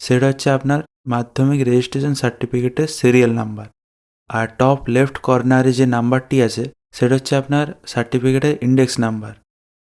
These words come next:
কিন্তু এক্ষেত্রে আমি আপনাদের বলতে চাই যে বটম লেফট কর্নারে যে নাম্বারটি আছে সেটা কী নাম্বার সেটা কিন্তু আমি জানি না।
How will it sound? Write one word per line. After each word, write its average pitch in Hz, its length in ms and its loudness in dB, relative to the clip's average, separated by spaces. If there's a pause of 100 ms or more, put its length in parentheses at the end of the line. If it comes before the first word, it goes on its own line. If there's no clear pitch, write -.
কিন্তু 131 300 0
এক্ষেত্রে 135 480 0
আমি 135 220 2
আপনাদের 135 420 2
বলতে 117 340 -2
চাই 113 240 -2 (320)
যে 120 200 2 (380)
বটম 120 400 0
লেফট 135 280 0
কর্নারে 135 500 2
যে 143 120 0
নাম্বারটি 131 500 0
আছে 120 260 -2 (280)
সেটা 131 300 0
কী 147 200 -4
নাম্বার 127 360 2
সেটা 131 260 -2
কিন্তু 139 260 0
আমি 139 200 2
জানি 107 280 -2
না। 101 140 -8